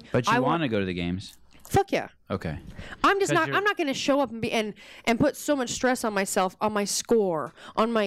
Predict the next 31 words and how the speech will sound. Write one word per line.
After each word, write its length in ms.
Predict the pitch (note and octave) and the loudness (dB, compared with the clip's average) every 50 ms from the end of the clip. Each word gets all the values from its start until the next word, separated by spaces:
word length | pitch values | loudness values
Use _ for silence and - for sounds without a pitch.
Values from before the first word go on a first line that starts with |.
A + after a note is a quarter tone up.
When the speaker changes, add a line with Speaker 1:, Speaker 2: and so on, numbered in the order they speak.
| - - | 0 0
Speaker 2:
you 60 | A3 | 0
know 80 | G#3+ G3+ | 0 0
what 40 | |
I 20 | G3+ | 0
mean? 140 | G#3 G#3 G3+ | -2 -2 -2
Like, 120 | F#3+ - | -2 -2
I'm 160 | - G3+ B3 D4+ | 0 0 2 2
gonna 160 | E4 E4+ D#4+ | 2 2 2
do 240 | A3+ A3 A3 A3 G#3+ | 2 2 2 4 4
what, 140 | G3 - - - | 2 0 0 -2
I'm 160 | G3 A#3+ B3+ | -2 0 0
gonna, 240 | C4+ B3+ A3+ F#3+ G3+ - - | 0 0 0 -2 -4 -2 -2
I'm 120 | G3+ G#3 | 0 0
gonna 160 | G3+ F#3+ F#3 F#3 | 2 0 0 0
show 260 | - - B3+ A#3+ C4 | 2 2 2 2 2
up 80 | B3+ | 0
with 140 | A3+ F#3+ E3+ | 0 -2 -2
a 80 | D3+ - | -2 -4
plan 540 | - - - F#3+ F#3+ G#3 A#3 C#4 E4 F#4+ G4 - - - - - - | -4 -4 -2 0 0 2 2 2 0 0 -2 -8 -16 -20 -16 -6 0
based 200 | - G3+ G#3+ - | 2 2 2 2
on 100 | G#3+ G#3 | 0 0
what 120 | A3+ D4+ - | 0 0 0
the 100 | C#4 B3+ | 0 0
workouts 460 | A3+ A#3 B3 - - F3+ F3 - E3+ | 2 2 0 2 -2 -4 -2 0 -2
are, 80 | D#3+ D#3+ | -2 -2
based 300 | - - G3+ G#3+ - G#3+ | 0 0 0 0 0 -2
on 120 | F#3+ G3+ | -2 0
what 220 | F#3+ G3 - - - - | 0 0 0 -2 -2 0
I 240 | G3+ A3+ C4 D#4 | 2 2 2 2
can 240 | - - C#4 B3+ G#3+ | 0 -2 -4 -2 0
do, 360 | F3 G#3 A3 F#3 D#3+ C3 F3 | 0 2 2 2 2 0 -2